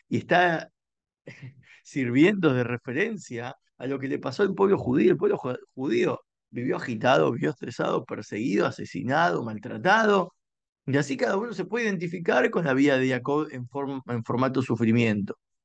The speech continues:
Pero Dios tenía otra idea. "Entiendo", dice Dios, "por qué querés tener la tranquilidad que te faltaba todos estos años. Pero yo te la voy a dar.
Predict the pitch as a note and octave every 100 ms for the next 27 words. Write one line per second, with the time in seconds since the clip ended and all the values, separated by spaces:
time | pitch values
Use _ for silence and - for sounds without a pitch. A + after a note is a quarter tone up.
0 | _ C#3+ D#3+ A#3 A#3 G3+ F#3+ F#3 E3+ D#3
1 | D3+ D3 A#2 A2+ _ _ C3 C3 B2+ B3
2 | A3 D#3+ C3+ C3 C3 A#2+ A#2+ A#2 - -
3 | A2 A#2+ D3+ C#3+ C#3+ D3 C3 C3 B2 A2
4 | A#2+ G#2+ A#2 A#2+ C3 A#2+ F#2 - - B2+
5 | B2+ A#2 B2 A#2+ B2+ B2 A2 - A2 G#2+
6 | G#2+ - _ _ _ - D#3 G#3+ G#3 G3+
7 | F#3+ - - F#3 G3 F3+